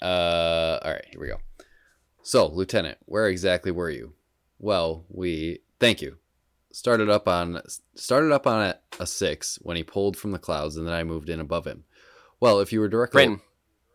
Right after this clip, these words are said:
Speaker 1: Yes?
Speaker 2: Spider-Man.
Speaker 1: Incorrect. Well, if you were directly above him, how could you see him?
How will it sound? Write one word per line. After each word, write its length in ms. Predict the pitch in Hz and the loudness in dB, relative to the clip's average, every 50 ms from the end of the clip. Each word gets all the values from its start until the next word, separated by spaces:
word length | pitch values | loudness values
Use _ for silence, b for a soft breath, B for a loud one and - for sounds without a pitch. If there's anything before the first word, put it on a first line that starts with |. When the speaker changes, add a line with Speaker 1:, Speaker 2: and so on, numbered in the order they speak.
| _ _ _ _ - - _ _ _ _ _ | _ _ _ _ -20 -20 _ _ _ _ _
Speaker 1:
Yes? 320 | - 71 80 101 - - _ _ _ _ _ _ _ _ _ _ _ _ _ _ _ _ _ _ _ _ _ _ _ _ _ _ _ | -8 -8 -8 -8 -8 -12 _ _ _ _ _ _ _ _ _ _ _ _ _ _ _ _ _ _ _ _ _ _ _ _ _ _ _
Speaker 2:
Spider-Man. 520 | _ - - - 107 101 92 90 87 82 82 _ _ _ _ _ _ _ _ _ _ _ _ _ _ _ _ _ _ _ _ _ | _ -12 -4 -2 -2 -2 -2 -2 -4 -6 -8 _ _ _ _ _ _ _ _ _ _ _ _ _ _ _ _ _ _ _ _ _
Speaker 1:
Incorrect. 580 | - 110 107 95 - 90 65 - - _ - - _ _ _ _ _ _ _ _ _ _ _ _ _ _ _ _ _ _ _ _ - - _ _ _ _ _ _ - - - - - - - - - - - - _ _ - - - - - - - _ _ - - - _ _ _ | -4 -2 -2 -2 -2 -4 -4 -4 -8 _ -20 -20 _ _ _ _ _ _ _ _ _ _ _ _ _ _ _ _ _ _ _ _ -20 -20 _ _ _ _ _ _ -20 -20 -18 -16 -16 -16 -16 -18 -18 -20 -20 -20 _ _ -16 -16 -16 -16 -18 -20 -20 _ _ -12 -12 -12 _ _ _
Well, 380 | 80 101 120 127 101 87 90 90 | 2 4 6 8 8 6 4 2
if 140 | 95 - - | 0 0 0
you 100 | 104 101 | 2 4
were 100 | 95 87 | 4 4
directly 340 | 98 98 104 110 - 98 | 4 2 2 2 2 2
above 240 | 87 76 104 113 120 | 2 4 4 2 2
him, 160 | 101 87 82 | 2 0 -2
how 140 | 82 87 87 | -2 -2 -2
could 160 | 85 87 78 | -2 -4 -8
you 80 | 78 78 | -10 -8
see 160 | - - 98 | -6 -4 -4
him? 200 | 87 71 69 69 | -6 -6 -8 -16